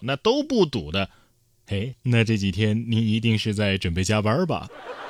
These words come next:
<laughs> 还有网友说呀，咋不坐飞机呢？哎，确实有很多人提前买好了飞机票，有备无患嘛。但是买好了机票的也开心不起来，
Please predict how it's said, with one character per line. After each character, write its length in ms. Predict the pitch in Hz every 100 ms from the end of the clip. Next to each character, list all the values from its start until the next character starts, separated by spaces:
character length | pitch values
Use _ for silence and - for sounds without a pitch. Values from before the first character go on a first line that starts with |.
| -
<laughs> 460 | - 131 190 180 147
还 100 | 135
有 120 | 131
网 120 | 120
友 120 | 127 95
说 180 | 113
呀， 100 | 113
咋 160 | 95 90
不 100 | 101
坐 200 | 135 160
飞 160 | 156 156
机 220 | 151 160
呢？ 160 | 147 - - -
哎， 160 | 92 - -
确 280 | - 202 147
实 220 | 143 185
有 140 | 170
很 160 | 127 104
多 140 | 113
人 180 | 107 113
提 360 | - - 214 285
前 280 | - 139 214
买 260 | 196 135
好 200 | 147 98
了 100 | 78
飞 200 | 98 143
机 140 | 131 143
票， 240 | 147 131 120
有 140 | 104
备 140 | 131 147
无 160 | 143
患 200 | 147 147
嘛。 120 | 123 - - - - - _ _ -
但 120 | 127
是 40 | 107
买 280 | 95 160
好 100 | 135
了 100 | 76
机 160 | 85 104
票 220 | 104 98
的 100 | 78
也 240 | 78 - -
开 180 | - 143
心 180 | 120 104
不 120 | 92
起 140 | 85
来， 180 | 82 -